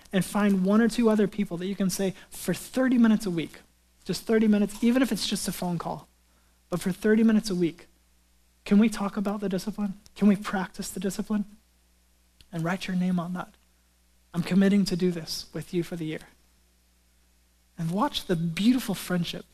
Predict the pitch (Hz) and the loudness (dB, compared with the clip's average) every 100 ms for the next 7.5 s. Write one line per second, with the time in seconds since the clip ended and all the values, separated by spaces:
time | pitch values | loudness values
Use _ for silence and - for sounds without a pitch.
0 | _ - 180 175 160 175 - 175 170 151 | _ -10 -6 -2 -2 -2 -4 -6 -6 -8
1 | 143 - - _ _ _ _ _ _ _ | -10 -12 -20 _ _ _ _ _ _ _
2 | _ _ _ _ _ _ _ - - _ | _ _ _ _ _ _ _ -20 -20 _
3 | _ _ _ _ _ - 196 180 185 214 | _ _ _ _ _ 0 2 6 6 6
4 | 208 208 180 - 196 180 151 - - _ | 4 2 2 0 0 0 -6 -12 -20 _
5 | _ _ _ _ _ _ _ _ - 170 | _ _ _ _ _ _ _ _ -4 6
6 | 226 220 - - - 220 240 233 - - | 6 6 2 -10 4 8 10 8 6 -2
7 | 233 240 - - | 4 6 6 2